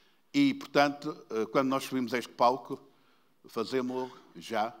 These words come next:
com amor no coração, porque fazemos por uma questão de solidariedade. Em qualquer altura da vida podemos começar a vida.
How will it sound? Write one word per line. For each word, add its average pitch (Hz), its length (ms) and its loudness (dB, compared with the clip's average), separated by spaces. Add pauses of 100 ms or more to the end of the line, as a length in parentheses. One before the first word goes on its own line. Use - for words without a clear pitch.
(680)
com 120 140 -2
amor 113 260 0
no 110 100 -6
coração, 98 460 -8 (200)
porque 104 200 -12
fazemos 120 380 -10 (580)
por 113 80 -6
uma 107 160 -6
questão 110 440 -6
de 95 180 -12
solidariedade. 90 800 -10 (1000)
Em 139 120 -6
qualquer 156 320 2
altura 139 340 2
da 120 120 -4
vida 117 260 -8
podemos 117 320 -8
começar 113 340 -6
a 107 60 -6
vida. 90 340 -14